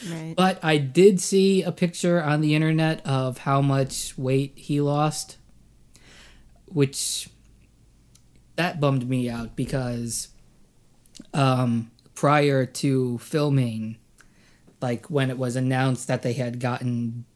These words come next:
Speaker 2: which members of the original cast for it, um, he looked pretty different.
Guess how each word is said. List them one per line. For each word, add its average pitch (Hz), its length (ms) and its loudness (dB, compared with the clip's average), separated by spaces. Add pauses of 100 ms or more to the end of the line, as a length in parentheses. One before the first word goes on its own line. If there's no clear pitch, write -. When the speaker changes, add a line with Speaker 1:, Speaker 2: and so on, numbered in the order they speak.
(240)
Speaker 2:
which 135 320 0
members 123 380 -2
of 127 140 0
the 127 100 -4
original 123 380 -4
cast 117 420 -8
for 117 320 -8
it, 113 140 -12 (520)
um, 127 460 2 (180)
he 226 200 2
looked 302 400 0 (440)
pretty 214 160 4
different. 170 360 2